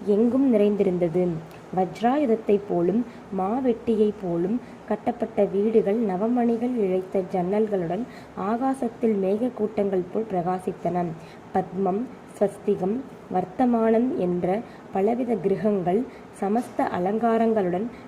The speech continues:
வெண்மையான மேகங்களைப் போல் லங்கையை பிரகாசிக்கச் செய்தன. சுக்ரீவனுக்கும் ராமனுக்கும் ஹிதத்தை செய்ய புகுந்த வானர வீரன் விசித்திர மாலைகளால் அலங்கரிக்கப்பட்ட லங்கையை சுற்றி பார்த்து, "ஒருவராலும் பிரவேசிக்க முடியாத இந்த நகரத்தில் சுலபமாக நுழைந்து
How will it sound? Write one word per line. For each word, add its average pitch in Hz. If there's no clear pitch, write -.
வெண்மையான 254
மேகங்களைப் 202
போல் 196
லங்கையை 247
பிரகாசிக்கச் 208
செய்தன. 175
சுக்ரீவனுக்கும் 233
ராமனுக்கும் 202
ஹிதத்தை 240
செய்ய 190
புகுந்த 185
வானர 220
வீரன் 175
விசித்திர 269
மாலைகளால் 214
அலங்கரிக்கப்பட்ட 208
லங்கையை 196
சுற்றி 190
பார்த்து, 185
"ஒருவராலும் 240
பிரவேசிக்க 226
முடியாத 196
இந்த 196
நகரத்தில் 185
சுலபமாக 220
நுழைந்து 175